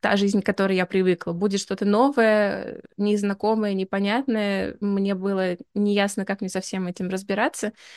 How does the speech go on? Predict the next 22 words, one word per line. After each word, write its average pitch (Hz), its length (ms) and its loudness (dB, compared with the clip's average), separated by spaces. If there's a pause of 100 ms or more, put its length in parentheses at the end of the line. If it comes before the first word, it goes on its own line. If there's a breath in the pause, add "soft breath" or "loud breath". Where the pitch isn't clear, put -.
(520 loud breath)
И 233 100 2
я 240 140 6
подумала, 226 520 4
что, - 180 -2
наверное, 208 440 4
сейчас 190 340 -2
хороший 202 580 0
момент 196 760 0
попробовать 190 520 0
что-то 202 300 -2
новое, 233 540 4 (500)
потому 202 320 2
что 196 280 0
у 196 120 0
меня 196 420 2
вроде 196 480 0
как 190 140 -2
в - 80 -20
кармане 202 420 2
был 190 160 2
запасной 190 440 -4
план. 269 360 2